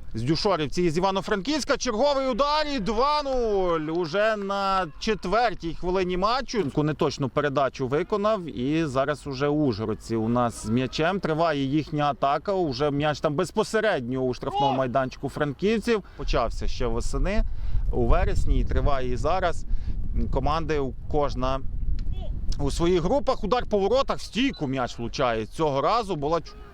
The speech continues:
зараз черговий момент франківців. М'яч уже там в штрафному майданчику команди гостей, але тут, е, арбітр призначає таки. Напрошується, звичайно ж, удар туди у лівий голкіперський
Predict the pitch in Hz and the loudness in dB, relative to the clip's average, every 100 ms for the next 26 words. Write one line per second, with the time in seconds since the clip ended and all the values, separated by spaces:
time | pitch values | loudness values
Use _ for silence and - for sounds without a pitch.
0 | - 123 196 180 - 175 185 175 175 180 | 0 2 2 0 -2 0 2 0 0 0
1 | 170 180 175 - 165 170 - 240 208 165 | 0 -2 -2 0 0 0 0 0 2 0
2 | 151 143 143 139 143 127 - 143 151 139 | -2 -4 -2 0 -2 -2 -6 -4 -4 -2
3 | 143 139 139 131 - 180 185 190 - 139 | -2 0 -2 -4 -2 2 2 2 0 -2
4 | 139 135 135 139 - 170 190 208 214 208 | 0 -2 -2 -4 -2 0 2 2 2 0
5 | 190 170 147 147 170 180 - 220 208 - | 0 0 2 2 2 2 0 0 0 -4
6 | 196 185 180 175 165 160 170 143 175 165 | -2 2 2 2 0 -2 -4 -4 -4 -4
7 | 185 - 107 95 - 110 - 139 190 - | -4 0 0 0 -4 -8 -4 -2 -2 -4
8 | - - - - 139 - 202 - - - | -18 -4 2 4 6 4 4 4 6 6
9 | 123 - 110 127 120 120 127 113 135 175 | 6 6 4 4 0 2 2 4 2 2
10 | - 123 113 131 123 117 120 120 120 117 | 2 2 4 2 2 0 2 0 0 0
11 | 123 - 123 - - - 139 | 2 2 2 0 0 2 2